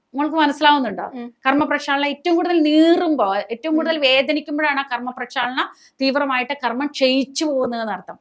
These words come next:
Speaker 2: ഉം.
Speaker 1: അത് ചിലപ്പോ ലാസ്റ്റ് ജന്മമായിരിക്കാം, ഈ ഏത് ലാസ്റ്റ് ജന്മമല്ല, ഈ കർമ്മത്തിന്റെ ലാസ്റ്റ് ഭാഗമായിരിക്കാം. ഇപ്പൊ ആദ്യം ആദ്യം ഒരു, ഒരു കർമ്മം കംപ്ലീറ്റ് ആയിട്ട് അനുഭവിച്ചു തീർന്നെങ്കിൽ ആദ്യം ഒന്നും ക്ഷമിക്കില്ല മോളെ.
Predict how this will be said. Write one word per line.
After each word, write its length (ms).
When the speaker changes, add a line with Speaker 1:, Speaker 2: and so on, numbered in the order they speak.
Speaker 2:
ഉം. 180
Speaker 1:
അത് 80
ചിലപ്പോ 240
ലാസ്റ്റ് 420
ജന്മമായിരിക്കാം, 720
ഈ 220
ഏത് 200
ലാസ്റ്റ് 220
ജന്മമല്ല, 440
ഈ 340
കർമ്മത്തിന്റെ 460
ലാസ്റ്റ് 400
ഭാഗമായിരിക്കാം. 540
ഇപ്പൊ 160
ആദ്യം 300
ആദ്യം 260
ഒരു, 160
ഒരു 120
കർമ്മം 500
കംപ്ലീറ്റ് 480
ആയിട്ട് 200
അനുഭവിച്ചു 400
തീർന്നെങ്കിൽ 500
ആദ്യം 220
ഒന്നും 140
ക്ഷമിക്കില്ല 500
മോളെ. 320